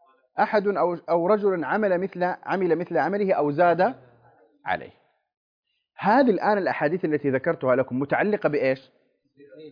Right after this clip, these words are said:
بذكر الله، كلها بالذكر. طيب، لاحظت الذكر الآن: غفرت له ذنوبه، لم يأتي أحد يوم القيامة بمثل ما جاء به، آه،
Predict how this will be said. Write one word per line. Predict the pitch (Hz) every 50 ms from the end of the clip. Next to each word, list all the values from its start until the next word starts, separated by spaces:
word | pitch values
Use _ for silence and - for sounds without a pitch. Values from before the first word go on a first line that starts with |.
| - - - - _ _ _ _ _ _ _ _ -
بذكر | 156 185 240 - 156
الله، | 120 101 92 - - -
كلها | - 233 240 196 156
بالذكر. | 135 127 110 110 104 - - _ _ _ _ _ _ _ - - - - -
طيب، | 165 180 190 175 151 - - _ _ _ _ _ _ _ _ _ _ _ _ _ _ _ _
لاحظت | 135 156 151 143 196 170 - - 185 - -
الذكر | 143 139 147 185 - 196 175
الآن: | 156 - 147 170 185 180 - - -
غفرت | 143 180 165 175 160 151 143
له | 165 156 151 143
ذنوبه، | 139 139 120 104 92 - - - _ _ -
لم | 139 156 165 180
يأتي | 180 147 - 165 147
أحد | 147 - 170 151 151
يوم | 151 151 151 151
القيامة | 147 - 160 160 165 165 165 147
بمثل | 143 151 151 - 156 143
ما | 139 131
جاء | 131 131 127 82 104
به، | 101 107 92 98 - - _ _ _ _ _ _ -
آه، | 131 135 131 139 135 123